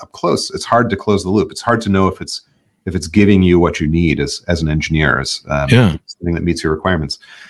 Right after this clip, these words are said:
Speaker 1: So C T lets you, uh, lets you close the loop. It lets you effectively cut open, um, as many products as you want without actually cutting them open. And the, the
Speaker 2: Wow.
Speaker 1: state of the art in a lot of these fields,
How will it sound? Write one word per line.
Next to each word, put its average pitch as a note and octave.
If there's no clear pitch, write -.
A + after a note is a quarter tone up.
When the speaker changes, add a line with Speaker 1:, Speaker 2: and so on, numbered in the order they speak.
Speaker 1:
So F#2
C A2+
T A2+
lets F#2+
you, F2
uh, E2
lets G2+
you F#2
close G2
the F2+
loop. F2
It F2+
lets F#2+
you F2
effectively F2+
cut G#2+
open, E2+
um, D#2+
as E2
many F2+
products F2
as D#2+
you E2+
want E2+
without D#2+
actually D#2+
cutting E2
them D2+
open. C2+
And G#2
the, G2
the G2
Speaker 2:
Wow. -
Speaker 1:
state B2+
of -
the F#2
art F#2
in F2+
a F2
lot F2+
of D2+
these D#2
fields, E2+